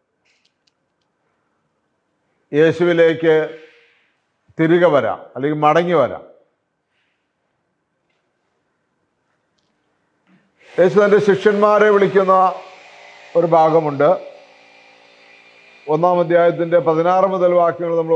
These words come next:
വായിക്കുമ്പോൾ, അതിൻ്റെ ഇരുപതര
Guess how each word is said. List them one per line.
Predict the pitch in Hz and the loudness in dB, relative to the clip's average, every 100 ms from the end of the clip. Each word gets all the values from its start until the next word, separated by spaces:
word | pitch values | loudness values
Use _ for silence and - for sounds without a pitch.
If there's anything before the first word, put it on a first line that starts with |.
| 160 | 0
വായിക്കുമ്പോൾ, | 156 156 160 135 135 180 - _ _ _ _ _ _ _ _ _ _ _ _ _ _ _ _ - | -2 -4 -8 -4 -4 -4 -14 _ _ _ _ _ _ _ _ _ _ _ _ _ _ _ _ -8
അതിൻ്റെ | 170 185 | -2 -2
ഇരുപതര | 185 202 208 | 0 0 -2